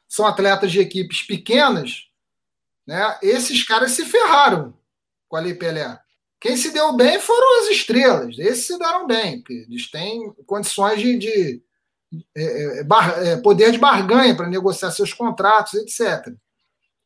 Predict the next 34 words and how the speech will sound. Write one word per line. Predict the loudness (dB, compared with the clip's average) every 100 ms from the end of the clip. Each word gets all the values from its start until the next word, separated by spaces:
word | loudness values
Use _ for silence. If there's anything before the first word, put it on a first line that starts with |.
| _ _
Mas, | -6 -6
enfim, | -4 -4 -4
i-, | -6 -10 -6
isso | -2 2
aí | 4 4
já | 2 4
era. | 4 2 0 -10
Não | -10 -8
vai, | 0 0 0 -4 -12
isso | -10 -4
não | 0 2
tem | 2 4
mais | 4 2 0
como | -6 -6 -6
ser | -8
feito. | -10 -8 -8 -10 _ _ _ -12
Não, | -10 -8
não, | -8 -8
não | -6 -6
tem, | -2 0 0 -4 -4
politicamente, | 2 4 4 0 0 0 2 0 0
não | 0 2
tem | 2 0 2
a | 2
menor | 4 4 6 6 4
condição | -2 -4 -2 -2 -2
de | -4
fazer | -8 -6 -6
isso | -4 -4 -6 -12 _ _ _ _ _ -4
e | -4 0
não | 2 4
vai | 4
ser | 0 -2
feito. | 0 2 0 -6